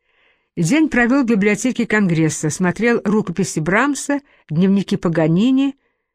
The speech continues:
письма Чайковского. На пресс-конференции в Лос-Анджелесе сказал, что Коммунистическую партию Советского Союза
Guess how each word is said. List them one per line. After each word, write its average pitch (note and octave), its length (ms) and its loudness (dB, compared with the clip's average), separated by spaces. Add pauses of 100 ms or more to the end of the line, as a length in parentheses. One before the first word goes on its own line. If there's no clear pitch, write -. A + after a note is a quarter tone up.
(180)
письма A#3+ 280 0
Чайковского. C#3 840 -4 (580)
На F3+ 120 0
пресс-конференции G3 760 -2
в F3 60 0
Лос-Анджелесе F#3 680 -2
сказал, F#3 380 -2
что F#3+ 260 -2 (380)
Коммунистическую G3 800 0
партию G#3 360 -2
Советского F#3 520 -2
Союза F#3+ 520 0